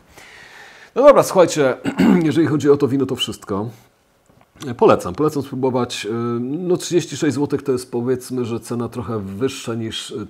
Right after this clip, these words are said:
większość win, które zazwyczaj wam na Summisie na Winie proponuję. Niemniej jednak, e, dla rozszerzenia swojej palety i dla, e, takiego większego wglądu w to, jak może być przedstawiona odmiana Primitivo,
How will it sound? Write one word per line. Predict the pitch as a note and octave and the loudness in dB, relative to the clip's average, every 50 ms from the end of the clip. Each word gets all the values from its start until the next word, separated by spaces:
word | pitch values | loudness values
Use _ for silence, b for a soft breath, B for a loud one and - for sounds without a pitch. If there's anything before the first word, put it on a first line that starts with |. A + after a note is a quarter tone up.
| _ - | _ -14
większość | G#2+ G#2+ G2 G#2+ G#2 G2+ - A2+ G#2+ G2 | -12 -10 -6 -6 -6 -6 -8 -10 -10 -8
win, | G2 G#2 | -8 -8
które | G2 - - G#2 G#2 | -10 -8 -8 -8 -8
zazwyczaj | F#2+ G#2 G#2 G#2 G#2 G#2+ G2 | -6 -8 -10 -6 -6 -6 -4
wam | G2+ G2 G2 G2+ | -4 -4 -6 -6
na | G2+ G2 G2 G2 F#2+ - - | -6 -4 -4 -6 -6 -8 -10
Summisie | - - G#2 G2 F#2+ - G2+ | -12 -12 -12 -12 -12 -10 -10
na | G2 F#2+ | -10 -8
Winie | F#2+ G2 G2 | -8 -8 -10
proponuję. | F#2+ - F#2+ - G2+ F#2+ F#2 F#2+ A2 B2 C#3+ D3 B B B B B B B | -10 -10 -10 -8 -6 -6 -6 -6 -6 -6 -8 -8 B B B B B B B
Niemniej | B2 C#3+ D3+ D3+ C#3+ C#3 | -2 0 2 2 2 4
jednak, | C#3 C3+ A#2 B2 B2 A#2+ A#2+ A#2 A#2+ - - - B2 A2+ | 4 4 4 2 -2 -2 -4 -6 -8 -12 -12 -10 -10 -8
e, | |
dla | G2+ G2 F2+ A#2 A#2 A2+ A2 A2 A2 G#2+ A2 A2 G#2+ G#2+ G#2 - - | -8 -10 -8 -6 -4 -4 -4 -4 -6 -6 -6 -6 -8 -8 -10 -12 -10
rozszerzenia | B2 A#2+ A#2+ A2+ - - A#2 A#2 B2 B2 A#2 | -8 -8 -6 -8 -8 -10 -6 -6 -4 -4 -6
swojej | A#2 - - G#2 G2+ | -8 -8 -10 -10 -8
palety | - G#2+ G2+ G2+ G2+ G2 - G2+ F#2+ F#2+ F#2+ F#2+ B B B B B B - | -6 -6 -6 -6 -6 -8 -8 -8 -8 -8 -8 -10 B B B B B B -16
i | G2+ F#2 | -14 -10
dla, | F2 G2+ G2 F#2 F#2 F2+ F2 F2 _ _ - - | -8 -6 -6 -6 -6 -8 -10 -12 _ _ -20 -16
e, | F#2 F2+ D#2+ | -14 -14 -12
takiego | - F#2 - G2+ F2+ F#2+ E2+ | -14 -14 -14 -10 -10 -8 -8
większego | F#2+ F#2 F#2 - A2 G2+ G2 G2+ F#2+ F#2 F#2 F2+ F#2+ | -8 -10 -10 -8 -10 -8 -6 -6 -6 -6 -6 -6 -10
wglądu | F#2+ F2+ F#2 F2+ F#2+ F#2+ G#2+ A2+ A2 A2 A2 F#2 F#2 | -12 -12 -10 -10 -10 -6 -2 -2 -2 -2 -2 -6 -8
w | - - - | -10 -12 -12
to, | - G2+ F#2+ F#2 | -8 -8 -6 -6
jak | F#2+ A2 B2 A#2+ - | -2 -2 -2 -2 -4
może | A2 A2 G#2 F2 F#2+ F#2+ F#2 F2+ F2+ F2+ _ - | -6 -6 -6 -4 -4 -4 -4 -6 -8 -10 _ -18
być | G2+ F2+ F2+ - | -16 -16 -16 -16
przedstawiona | _ - F#2+ - - G2+ F2+ G2 G2 F#2+ | _ -18 -18 -14 -14 -12 -10 -8 -8 -8
odmiana | F2+ E2 E2+ F#2 F2 F2+ | -8 -10 -10 -12 -12 -12
Primitivo, | F2 - A2 G#2 G2 F#2+ - G2 G2 F2+ G#2+ C3 D3 | -10 -8 -6 -6 -6 -6 -6 -6 -6 -4 -4 -4 -6